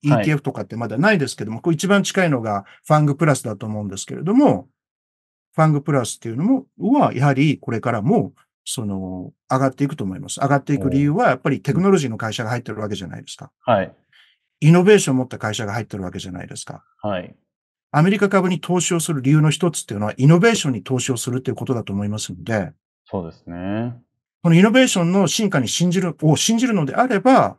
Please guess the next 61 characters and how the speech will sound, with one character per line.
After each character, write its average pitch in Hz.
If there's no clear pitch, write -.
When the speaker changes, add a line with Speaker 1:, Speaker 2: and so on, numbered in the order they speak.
Speaker 2:
う 98
ん。 87
Speaker 1:
フ 151
ァ 147
ン 143
グ 139
プ 151
ラ 135
ス -
は 185
下 151
が 151
っ 147
た 123
と 107
し -
て -
も、 117
時 127
間 127
の、 113
Speaker 2:
う 101
ん。 85
Speaker 1:
あ 110
の、 107
時 98
間 135
の 131
分 131
散 123
で、 143
積 -
み 139
立 135
て 135
投 143
資 -
で 123
投 143
資 131
を 120
さ 120
れ 123
た 139
ら 117
い 104
い 95
と -
思 90
っ -
て -
い -
ま -
す。 -
Speaker 2:
う -
ん、 85
う -
ん。 82
確 -
か -
に。 -